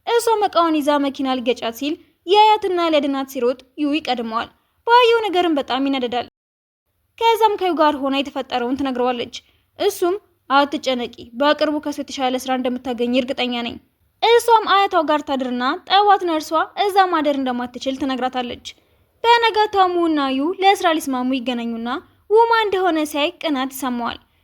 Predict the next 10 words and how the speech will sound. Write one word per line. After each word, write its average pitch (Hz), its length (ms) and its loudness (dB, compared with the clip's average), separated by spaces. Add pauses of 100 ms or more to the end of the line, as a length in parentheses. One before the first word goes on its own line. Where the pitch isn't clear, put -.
(140)
ዩም 285 200 0 (320)
"ለስራው 285 400 2
መስማማት 262 500 -2
እንችላለን፣ 247 520 -4 (200)
ግን 254 180 0 (160)
እራን 285 280 2
ወደ 262 140 0
ስራዋ 262 200 -2
እንድትመለስ 247 540 -6
ፈልጋለሁ።" 233 520 -6